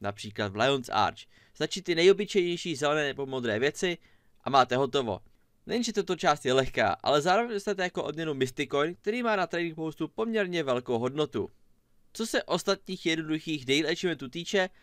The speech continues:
půjdeme postupně. V P V E kategorii vyhlížejte Daily Vista Viewer a Daily Gatherer. Na Vistu, to je jednoduchý, stačí se podívat na jakékoliv Vistu,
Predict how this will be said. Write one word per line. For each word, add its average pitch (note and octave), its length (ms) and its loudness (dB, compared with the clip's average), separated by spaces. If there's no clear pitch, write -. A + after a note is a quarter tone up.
půjdeme B3 240 6
postupně. B2+ 640 -4
V - 100 -20
P G#3+ 200 6
V B3+ 160 4
E G3+ 140 6
kategorii E3+ 560 0
vyhlížejte C#3+ 720 0
Daily F#3+ 340 8
Vista F3+ 300 4
Viewer D#3 420 2
a A#2 100 2
Daily B2+ 340 4
Gatherer. C#3+ 640 2
Na C3 120 6
Vistu, G3 480 6
to G#2 80 0
je A2 60 6
jednoduchý, B2+ 600 2
stačí G3+ 260 -2
se A#3 120 -2
podívat E3+ 240 -2
na D3 100 -2
jakékoliv C3+ 440 -2
Vistu, D3+ 360 -2